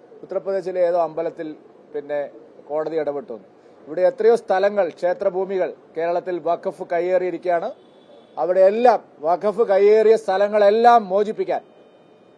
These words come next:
ശക്തമായിട്ടുള്ള നടപടികൾ ഞങ്ങളുടെ ഭാഗത്തുണ്ടാവും. നിയമ നടപടി ഉണ്ടാവും, രാഷ്ട്രീയ നടപടി ഉണ്ടാവും. വഖഫിന്, വഖഫ് ബോർഡിന്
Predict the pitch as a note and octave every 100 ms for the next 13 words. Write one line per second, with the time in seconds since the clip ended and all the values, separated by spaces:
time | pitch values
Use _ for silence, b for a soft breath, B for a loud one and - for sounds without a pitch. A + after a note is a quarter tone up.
0 | _ _ - F3 F3 - G#3 G3+ E3+ F3+
1 | E3 D3+ D#3+ D#3+ D#3+ D3 D3 C#3+ C#3 C3+
2 | C3 F3 A3 b b b _ C3+ D#3 F3+
3 | G3 F#3+ F#3 G3 G#3 G3 A3+ B3+ F#3+ E3+
4 | F#3 E3+ D3 C#3 B2+ A2 G2 - - _
5 | _ _ E3 F3+ G#3+ G#3+ A3+ A3+ F#3 F#3
6 | A#3 F#3 A3 G#3+ G#3+ C#4